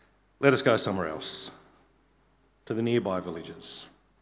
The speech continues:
so I can preach there also. That is why I have come." And so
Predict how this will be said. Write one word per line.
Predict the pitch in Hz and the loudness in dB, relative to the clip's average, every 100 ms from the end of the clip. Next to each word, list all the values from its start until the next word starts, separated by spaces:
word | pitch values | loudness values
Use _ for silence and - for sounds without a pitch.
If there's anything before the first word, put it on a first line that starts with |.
| - | -6
so | - 131 135 | -2 0 2
I | 143 | 0
can | 135 135 120 113 110 - - _ _ _ _ _ _ - | 0 -4 -2 -4 -8 -18 -20 _ _ _ _ _ _ -14
preach | - 151 90 - - - - - _ _ _ _ _ - | -4 -4 -4 -10 -8 -8 -10 -14 _ _ _ _ _ -16
there | 101 98 87 85 82 - | -10 -8 -8 -10 -14 -14
also. | 98 90 - 101 85 - _ _ _ _ | -14 -12 -10 -10 -12 -18 _ _ _ _
That | 101 104 185 226 127 - - - - - _ _ _ | -12 4 6 6 2 -4 -2 -2 -2 -14 _ _ _
is | 143 139 123 - | 2 4 2 -2
why | - 127 117 107 104 110 | -2 0 2 2 -2 -4
I | 110 107 | -4 -2
have | 104 104 101 90 | -4 -4 -6 -6
come." | - 127 113 73 - - _ _ _ _ _ _ _ _ _ _ _ _ _ _ _ | -2 -2 -2 -6 -14 -20 _ _ _ _ _ _ _ _ _ _ _ _ _ _ _
And | 107 | -8
so | - 185 247 196 240 135 | 0 4 4 4 0 -4